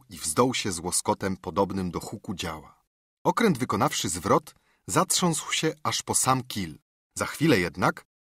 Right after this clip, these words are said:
gdy wzdymały się jeszcze inne żagle, kliwer znów zatrzepotał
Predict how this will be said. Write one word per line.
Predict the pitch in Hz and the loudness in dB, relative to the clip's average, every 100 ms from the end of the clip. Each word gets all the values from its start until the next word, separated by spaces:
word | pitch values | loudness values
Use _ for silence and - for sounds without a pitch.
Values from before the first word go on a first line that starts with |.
| - | -10
gdy | - | -4
wzdymały | 92 90 98 95 131 107 | -4 -2 0 4 4 2
się | - | 0
jeszcze | 98 98 - - | -2 -2 -4 -2
inne | 139 113 90 | 0 0 2
żagle, | 92 147 143 143 143 _ _ | 4 4 4 2 -2 _ _
kliwer | - 190 160 117 | -2 2 4 4
znów | 92 123 151 101 | 2 2 2 0
zatrzepotał | 104 - - - 123 120 123 | -2 -2 -2 2 2 4 2